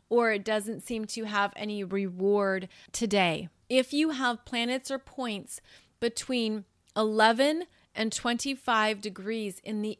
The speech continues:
air signs, the air signs are Gemini, Libra, and Aquarius. Saturn has been assisting you in what you are building, in how you are growing, and how you are maturing.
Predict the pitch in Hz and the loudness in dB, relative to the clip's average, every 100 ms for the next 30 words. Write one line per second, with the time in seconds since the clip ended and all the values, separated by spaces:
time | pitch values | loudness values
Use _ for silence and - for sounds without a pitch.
0 | - 220 226 233 - 208 180 165 - 185 | -2 2 2 2 -2 -2 -2 -4 -10 -10
1 | 202 - 208 226 - 214 190 180 175 214 | -6 -2 0 0 -2 -4 -4 -6 0 4
2 | 233 254 262 262 269 _ _ - 220 233 | 4 4 2 0 -2 _ _ -8 -4 -2
3 | 208 220 214 220 _ _ - 202 - 220 | 0 2 2 0 _ _ -8 -6 -4 0
4 | 208 196 180 - - _ - - - - | 0 0 -2 -6 -10 _ -20 -20 -14 4
5 | 254 254 294 320 262 262 247 220 240 - | 6 8 6 0 0 0 0 0 -4 -4
6 | 226 - 254 - 302 294 294 302 349 - | -6 -4 -4 -4 -2 0 2 0 -4 -8
7 | _ _ _ 254 247 220 214 233 247 - | _ _ _ 4 4 2 4 6 4 0
8 | 208 233 240 - 208 208 202 190 _ - | -4 -2 -2 -2 -2 0 0 -2 _ -4
9 | 185 214 233 247 294 349 - - _ 220 | 4 6 6 4 2 0 -6 -18 _ -4
10 | 214 233 233 220 226 - 208 185 190 208 | 0 2 2 2 -2 -2 -4 -4 2 6
11 | 214 254 294 285 220 196 220 226 220 214 | 6 6 2 0 -4 -4 -2 0 -2 -2
12 | 208 208 202 - 214 208 196 175 | -2 -6 -8 -6 0 0 0 -2